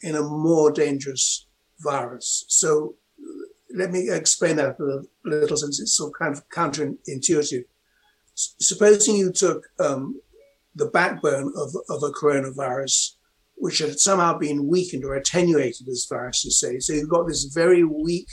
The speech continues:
backgr-, uh, uh, backbone, not at all good at infecting human cells. So then you take the spike protein from another coronavirus, and you want to see how good this spike protein is at infecting human cells, or,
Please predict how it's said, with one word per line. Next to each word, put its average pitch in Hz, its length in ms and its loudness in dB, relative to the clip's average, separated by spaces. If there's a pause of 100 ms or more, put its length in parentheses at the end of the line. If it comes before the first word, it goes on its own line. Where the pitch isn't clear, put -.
(640)
backgr-, 151 560 -2
uh, 147 220 -6 (260)
uh, - 60 -8 (200)
backbone, 143 640 0
not 156 220 2
at 151 160 -2
all 151 140 0
good 143 200 -2
at 139 180 -10
infecting 143 560 -4
human 131 280 -6
cells. - 480 -6 (420)
So 151 180 2
then 180 180 6
you 226 100 4
take 196 300 0
the 190 120 -4
spike - 560 4
protein 135 480 -2
from 147 200 -4
another 160 380 4
coronavirus, 127 1040 -6 (360)
and 151 120 -6
you 160 80 2
want 190 180 6
to 196 80 -4
see - 180 4
how 180 260 4
good 170 360 4
this 160 200 -2
spike - 540 0
protein 147 520 -4
is 170 400 -2
at 156 220 -2 (340)
infecting 151 680 0
human 147 300 0
cells, 135 420 -2
or, - 220 -2